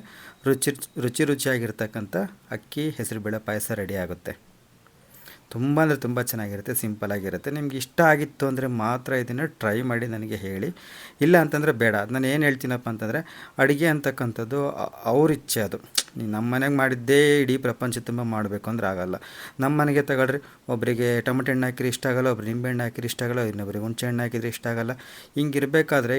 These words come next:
ಇಡೀ ಇಷ್ಟು ದೊಡ್ಡ ಪ್ರಪಂಚದಲ್ಲಿ ನಮ್ಗೆ ಇಷ್ಟ ಆಗಿರೋ ಥರನೇ ಎಲ್ರೂ ಮಾಡ್ಬೇಕು ಅಂದ್ರೆ ಆಗಲ್ಲ. ಹಾಗಾಗಿ ಬೇರೆಯವ್ರ ಅಡುಗೆಗಳ್ನ ಯಾವತ್ತೂ ಕೂಡ ಮೂದಲಿಸ್ಬಾರ್ದು, ಜರಿಬಾರ್ದು.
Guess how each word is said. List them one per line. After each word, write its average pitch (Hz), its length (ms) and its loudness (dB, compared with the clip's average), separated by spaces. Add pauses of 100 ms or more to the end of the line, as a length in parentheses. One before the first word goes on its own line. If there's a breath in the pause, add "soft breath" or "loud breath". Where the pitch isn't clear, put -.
ಇಡೀ 131 160 -2 (480)
ಇಷ್ಟು - 180 -10 (280)
ದೊಡ್ಡ 113 260 -2 (160)
ಪ್ರಪಂಚದಲ್ಲಿ 117 640 -2 (600 loud breath)
ನಮ್ಗೆ 156 280 4
ಇಷ್ಟ - 200 0
ಆಗಿರೋ 147 260 4
ಥರನೇ 135 280 2
ಎಲ್ರೂ 120 140 -2 (100)
ಮಾಡ್ಬೇಕು 110 360 -4
ಅಂದ್ರೆ 120 240 -2
ಆಗಲ್ಲ. 98 300 -2
ಹಾಗಾಗಿ 120 380 -2 (100)
ಬೇರೆಯವ್ರ 123 340 0
ಅಡುಗೆಗಳ್ನ 107 480 -4
ಯಾವತ್ತೂ 101 340 -8
ಕೂಡ 98 100 -6 (540 loud breath)
ಮೂದಲಿಸ್ಬಾರ್ದು, 120 680 0 (460)
ಜರಿಬಾರ್ದು. 104 520 -2